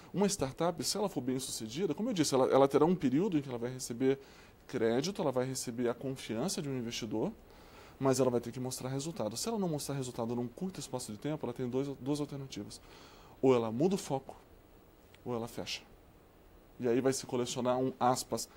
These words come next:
fracasso, mas que num futuro essa experiência adquirida pode se tornar um modelo de negócios rentável. Porque a, a história da humanidade conta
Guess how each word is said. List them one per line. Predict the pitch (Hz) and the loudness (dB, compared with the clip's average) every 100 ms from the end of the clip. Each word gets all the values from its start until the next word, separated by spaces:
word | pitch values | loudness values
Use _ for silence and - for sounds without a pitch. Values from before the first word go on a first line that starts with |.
| - - | -20 -16
fracasso, | - 113 - 151 185 135 | -6 -6 0 0 0 -2
mas | 135 - | -4 -4
que | 180 | -2
num | 190 | 0
futuro | 196 165 - 226 185 | -2 -6 -2 0 2
essa | 147 139 | 0 -2
experiência | - 143 131 208 220 | -2 -2 -2 -2 -4
adquirida | 131 - 117 165 185 - - - - - | -8 -4 0 0 0 -4 -12 -20 -18 -2
pode | 165 - | -2 0
se | |
tornar | 180 165 151 | -2 0 0
um | 165 | 0
modelo | 170 143 147 | 0 0 0
de | 147 | -2
negócios | 170 131 131 147 147 | -2 0 -2 -2 -6
rentável. | 170 160 135 | -4 -2 -2
Porque | 127 139 165 | -2 0 2
a, | 123 | 6
a | 143 | 6
história | 143 - 196 175 | 4 4 4 4
da | |
humanidade | 151 143 123 165 135 | 4 2 2 2 0
conta | - 156 175 | -4 -4 -4